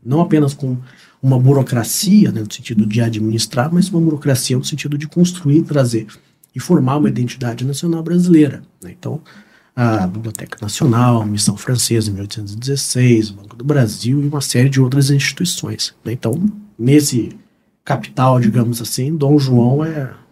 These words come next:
o acionista majoritário, né? A gente deve, se, deve muito a ele, né? E a figura de Dom João sexto, né, de uma maneira, assim, bem, bem, bem equivocada, né, ela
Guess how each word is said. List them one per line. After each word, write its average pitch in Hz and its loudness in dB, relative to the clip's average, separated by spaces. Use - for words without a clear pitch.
o 131 -4
acionista 120 -2
majoritário, 139 2
né? 98 -18
A 98 -16
gente 110 -8
deve, 110 0
se, - -8
deve 113 2
muito 107 0
a - -14
ele, - -20
né? 92 -8
E 139 2
a 165 4
figura 185 4
de 196 -4
Dom 165 2
João 151 0
sexto, 180 0
né, 135 -4
de 123 -8
uma 127 -2
maneira, 117 0
assim, 110 -8
bem, 120 4
bem, 110 0
bem 110 -4
equivocada, 127 0
né, 107 2
ela 104 -8